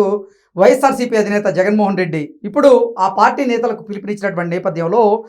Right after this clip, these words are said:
అసలు ఏ సందర్భంలో జగన్మోహన్ రెడ్డి ఈ పిలుపునిచ్చారనేది మనం పూర్తి స్థాయిలో విశ్లేషణ చేసుకుందాం. ప్రస్తుతం మనతో పాటు ఉన్నారు ప్రముఖ రాజకీయ విశ్లేషకులు, ప్రముఖ సీనియర్ జర్నలిస్ట్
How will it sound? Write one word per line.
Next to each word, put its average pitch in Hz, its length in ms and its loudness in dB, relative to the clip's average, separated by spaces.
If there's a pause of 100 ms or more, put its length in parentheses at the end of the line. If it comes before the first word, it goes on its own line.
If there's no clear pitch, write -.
(260)
అసలు 247 200 0
ఏ 240 220 6
సందర్భంలో 247 560 4
జగన్మోహన్ 220 460 -2
రెడ్డి 190 200 -2
ఈ 185 240 -8
పిలుపునిచ్చారనేది 202 840 0 (420)
మనం 220 180 2
పూర్తి 226 240 -4
స్థాయిలో 214 280 2
విశ్లేషణ 220 380 -2
చేసుకుందాం. 214 340 0
ప్రస్తుతం 185 300 -2
మనతో 180 200 0
పాటు 208 160 0
ఉన్నారు 165 240 -2 (380)
ప్రముఖ 220 220 2 (120)
రాజకీయ 220 460 0
విశ్లేషకులు, 208 500 -6
ప్రముఖ 185 340 -8
సీనియర్ 160 320 -4
జర్నలిస్ట్ 139 360 -10